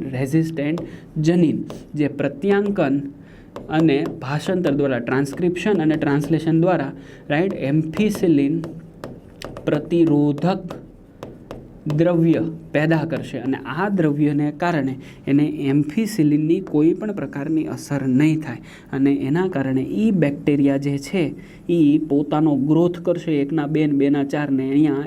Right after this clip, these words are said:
એનું બહુગુણન કરશે, જ્યારે બાકી બધા બેક્ટેરિયા જે છે એ અહીંયા ગ્રોથ વૃદ્ધિ નહીં કરી શકે અને એના કારણે ઈ મરી જશે. એટલે આપણે અહીંયા એનું સ્ક્રીનિંગ કરી લીધું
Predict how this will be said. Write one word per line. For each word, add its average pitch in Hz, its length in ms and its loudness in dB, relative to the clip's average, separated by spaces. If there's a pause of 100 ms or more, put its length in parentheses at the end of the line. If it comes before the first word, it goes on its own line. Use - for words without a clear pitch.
(140)
એનું 139 180 2
બહુગુણન 151 600 2
કરશે, 135 260 -6 (340)
જ્યારે 135 180 -2 (140)
બાકી 135 340 -4
બધા 165 280 2
બેક્ટેરિયા 139 580 -4
જે 139 160 0
છે 170 100 -2 (380)
એ 156 160 2
અહીંયા 139 380 2
ગ્રોથ 143 280 0 (140)
વૃદ્ધિ 139 360 0 (120)
નહીં 208 180 2
કરી 151 240 2
શકે 135 240 -8 (140)
અને 131 160 0
એના 139 240 4
કારણે 135 300 0
ઈ 127 40 4 (140)
મરી 175 260 2
જશે. 123 240 -6 (320)
એટલે 135 220 2
આપણે 139 220 0
અહીંયા 143 240 4
એનું 139 180 2
સ્ક્રીનિંગ 202 480 4 (100)
કરી 139 220 0
લીધું 127 200 -6